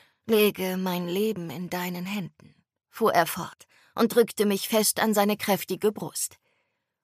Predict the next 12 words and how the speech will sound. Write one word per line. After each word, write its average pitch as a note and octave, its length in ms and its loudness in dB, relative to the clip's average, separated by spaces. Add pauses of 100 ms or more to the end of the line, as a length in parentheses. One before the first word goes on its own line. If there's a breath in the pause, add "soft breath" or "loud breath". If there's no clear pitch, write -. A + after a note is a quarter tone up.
(320)
„Ich F#3 200 -2
wäre F3+ 340 2
dir E3 160 0
hilflos F3 480 -2
ausgeliefert, - 960 -4
weil E3 300 -4
ich - 160 -18
dir E3+ 180 -10
niemals G3 720 -2
etwas - 500 -10
antun E3 540 -8
könnte.“ - 460 -14